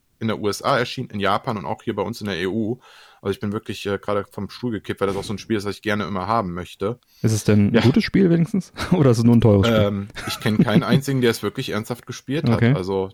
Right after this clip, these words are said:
Speaker 1: das spricht ja auch schon <laughs> irgendwo so ein bisschen dafür,
Speaker 2: Ja.
Speaker 1: ne? Ich hab mal so ein bisschen durch die Kritiken geguckt, es waren eher so durchwachsen und mäßig
Speaker 2: Okay.
Speaker 1: gewesen, ne? Das ist, glaub ich, wirklich nur was für Hardcore-Fans.
Speaker 2: Mhm.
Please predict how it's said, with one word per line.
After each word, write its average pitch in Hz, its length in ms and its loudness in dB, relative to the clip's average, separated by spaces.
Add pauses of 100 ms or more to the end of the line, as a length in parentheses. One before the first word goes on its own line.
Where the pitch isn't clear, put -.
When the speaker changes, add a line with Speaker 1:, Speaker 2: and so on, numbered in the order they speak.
Speaker 1:
das - 200 -12
spricht - 500 -16
ja 101 80 0
auch 92 120 -2
schon 110 180 -6
<laughs> - 0 -
irgendwo 120 320 -2
so 101 100 -6
ein 95 100 -4
bisschen 95 280 -8
dafür, 110 300 2
Speaker 2:
Ja. 90 60 -4
Speaker 1:
ne? 92 160 -10 (440)
Ich - 60 -20
hab 110 80 0
mal 113 120 0
so 113 80 0
ein 107 60 0
bisschen 117 220 -2
durch 107 120 -2
die 107 100 -8
Kritiken 120 460 -6
geguckt, 113 380 -6
es - 80 -18
waren 101 180 -2
eher 98 220 -2
so 92 100 -8
durchwachsen 90 720 -8
und 87 180 -12
mäßig 104 380 -4
Speaker 2:
Okay. - 40 -
Speaker 1:
gewesen, 92 480 -16
ne? 90 140 -14 (160)
Das - 120 -20
ist, - 140 -20
glaub 98 180 0
ich, 87 120 -12
wirklich 101 180 -6
nur 92 120 -8
was 90 120 -10
für 82 140 -18
Hardcore-Fans. 98 720 0
Speaker 2:
Mhm. 110 160 2